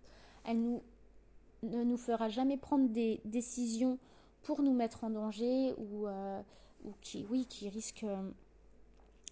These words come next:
de tourner mal. Donc vraiment, si vous voulez vous reconnecter à votre intuition et si vous voulez, euh, faire des choix justes, hein, demandez. Demandez-vous à vous-même,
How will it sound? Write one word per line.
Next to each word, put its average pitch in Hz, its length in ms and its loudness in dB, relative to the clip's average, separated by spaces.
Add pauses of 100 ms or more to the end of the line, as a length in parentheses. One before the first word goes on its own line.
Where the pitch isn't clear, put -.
de 247 120 6
tourner 226 360 2
mal. 262 240 2 (1400)
Donc 254 260 6
vraiment, 240 680 2 (400)
si - 180 -6
vous 233 160 -6
voulez 240 240 -2
vous 262 140 -4
reconnecter 240 680 -2
à 269 60 2
votre 226 260 -4
intuition 269 460 -4
et 262 60 0
si - 200 -8
vous 214 160 -8
voulez, 226 640 -2
euh, 196 580 -8 (840)
faire 240 300 2
des 214 120 -4
choix 214 320 0
justes, 214 500 -4
hein, 226 160 -4 (1120)
demandez. 247 560 0 (480)
Demandez-vous 240 720 0
à 214 100 -2
vous-même, 214 480 -2